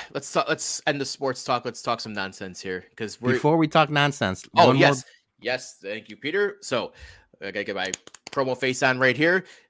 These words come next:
Speaker 1: In two weeks, everyone, our Bears versus Vikings watch party. Like I said, we just said it might be a win, it might be a loss. It's what Kirk Cousins is gonna show up. We don't know. But anyways,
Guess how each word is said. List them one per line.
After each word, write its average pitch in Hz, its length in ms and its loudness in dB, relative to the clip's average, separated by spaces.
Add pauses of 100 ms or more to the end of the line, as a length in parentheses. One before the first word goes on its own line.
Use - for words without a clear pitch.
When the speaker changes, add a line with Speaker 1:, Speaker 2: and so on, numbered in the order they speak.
(140)
Speaker 1:
In 131 260 2 (320)
two 269 180 6
weeks, 247 380 2
everyone, 113 600 -2
our 104 360 0 (140)
Bears 120 260 2
versus 117 300 -6
Vikings 110 360 -4
watch 147 240 4
party. 151 300 2
Like 104 180 -2
I 104 60 -8
said, 110 240 -6
we 117 120 -6
just 135 160 -6
said 226 220 -2
it 190 80 -4
might 247 180 2
be 247 100 -6
a 254 80 2
win, 269 300 0
it 226 80 -2
might 226 160 2
be 226 100 0
a 220 40 4
loss. 170 300 0
It's 160 240 -8
what 196 180 0
Kirk - 220 0
Cousins 175 280 -2
is 117 60 -14
gonna 123 160 -4
show 117 220 -4
up. 95 180 -6
We 170 100 -2
don't 175 200 0
know. 110 220 -2 (460)
But 143 220 6
anyways, 120 480 4